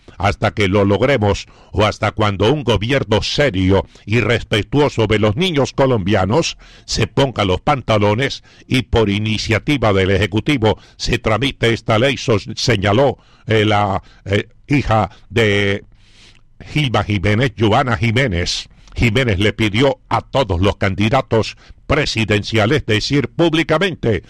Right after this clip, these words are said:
si apoyarían un referendo o ley de cadena perpetua de este tipo. La noticia se conoce en el aniversario del asesinato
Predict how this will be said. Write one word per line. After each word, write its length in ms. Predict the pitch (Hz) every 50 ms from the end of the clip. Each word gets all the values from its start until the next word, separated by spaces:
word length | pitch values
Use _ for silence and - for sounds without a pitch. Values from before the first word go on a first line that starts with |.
| - - _
si 200 | - - - 120
apoyarían 800 | 123 104 - - 151 139 101 117 123 127 139 127 120 107 98 - -
un 220 | - 147 147 135
referendo 720 | 117 - 110 101 - 113 104 120 143 139 113 95 113 107 - - - - - _ _
o 180 | - 117 113
ley 240 | 107 113 135 139 117
de 180 | 85 95 107 -
cadena 500 | - 107 104 107 131 131 113 113 107 -
perpetua 840 | - - 95 95 - - 139 139 - - - 117 110 113 110 95 - - - - _ _ _
de 200 | - 117 120 139
este 240 | 135 - - 131 120
tipo. 460 | - - 143 - - - 95 78 - - - - - _
La 280 | - 113 117 113 110
noticia 600 | 98 101 107 104 - 127 120 - - - 107 101
se 220 | 95 - 139 135 -
conoce 500 | - 107 101 147 151 - - 110 98 - - - - - -
en 220 | - 107 98 95
el 180 | 104 104 95 101
aniversario 840 | 101 90 98 110 98 98 95 92 - - 147 131 131 110 95 104 101
del 240 | 92 104 101 95 101
asesinato 920 | 98 - - 113 104 - - 113 110 110 135 139 - - 113 107 87